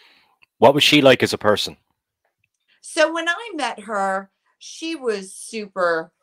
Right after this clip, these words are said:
Speaker 2: sweet, and she was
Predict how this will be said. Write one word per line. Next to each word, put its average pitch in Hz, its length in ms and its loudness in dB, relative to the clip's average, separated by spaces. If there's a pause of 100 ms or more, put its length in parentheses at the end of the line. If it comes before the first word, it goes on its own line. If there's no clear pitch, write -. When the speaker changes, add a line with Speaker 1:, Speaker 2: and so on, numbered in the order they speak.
(140)
Speaker 2:
sweet, 165 640 -14 (240)
and 185 320 0
she 214 320 -8
was 175 720 -4